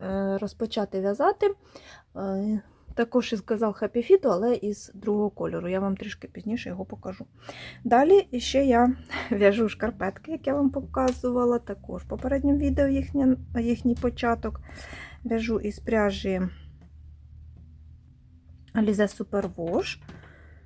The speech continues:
Comfort So-, ні, Alize Superwash Artisan. М, ось такі два моточки, з двох моточків в'яжу.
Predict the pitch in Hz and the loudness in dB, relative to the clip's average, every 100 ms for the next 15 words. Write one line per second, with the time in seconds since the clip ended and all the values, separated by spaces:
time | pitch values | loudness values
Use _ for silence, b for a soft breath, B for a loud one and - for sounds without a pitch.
0 | B - - - - - - 254 233 254 | B -20 -20 -20 -18 -20 -4 -2 2 4
1 | 247 - - 247 233 - - 233 247 175 | 2 0 2 4 4 0 2 10 10 8
2 | 196 202 208 220 190 - - 202 - 196 | 2 0 2 2 0 -2 -14 -14 -12 -2
3 | 196 190 185 185 - 190 - 190 208 415 | 0 0 0 -6 -4 -8 -4 -2 -2 -2
4 | - _ - - 262 254 254 - - 240 | -8 _ -20 -8 0 2 0 -4 -4 -4
5 | - - - 220 233 226 226 - 233 - | -4 -10 -6 -2 0 0 -2 -4 -8 -6
6 | 233 226 113 170 113 - - - - 220 | -10 -6 -6 -4 -6 -6 -10 -8 -6 -4
7 | 214 226 | -2 -4